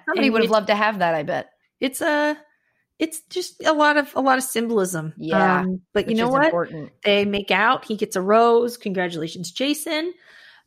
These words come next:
Speaker 2: Uh, the next group date is playing dodgeball,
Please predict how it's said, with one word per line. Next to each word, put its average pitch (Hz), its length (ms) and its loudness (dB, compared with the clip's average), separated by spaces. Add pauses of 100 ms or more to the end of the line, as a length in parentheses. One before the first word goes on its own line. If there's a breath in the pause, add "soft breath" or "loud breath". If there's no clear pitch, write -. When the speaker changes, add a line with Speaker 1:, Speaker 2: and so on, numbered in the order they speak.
Speaker 2:
Uh, 202 480 4 (300)
the 190 520 2
next 285 380 -2
group 330 260 -2
date 254 380 0 (100)
is 202 260 4
playing 240 360 -4
dodgeball, 226 680 0